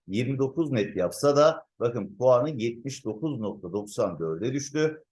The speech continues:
Burada genel kültür, genel yetenek ve eğitimdeki o yükseklik alandaki düşüklüğü telafi etmiyor bakın.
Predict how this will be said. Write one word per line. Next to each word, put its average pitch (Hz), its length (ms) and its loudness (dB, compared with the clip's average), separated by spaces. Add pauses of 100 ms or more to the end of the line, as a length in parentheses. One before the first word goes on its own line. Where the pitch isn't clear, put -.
(140)
Burada 143 260 2
genel 123 440 0
kültür, 139 260 -8
genel 107 240 -2
yetenek 151 420 -4
ve 135 60 2
eğitimdeki 120 1000 -2 (220)
o 127 120 -2
yükseklik 135 800 -2
alandaki 120 520 0
düşüklüğü 131 380 -8
telafi 117 400 2
etmiyor 90 320 -6
bakın. 69 280 -8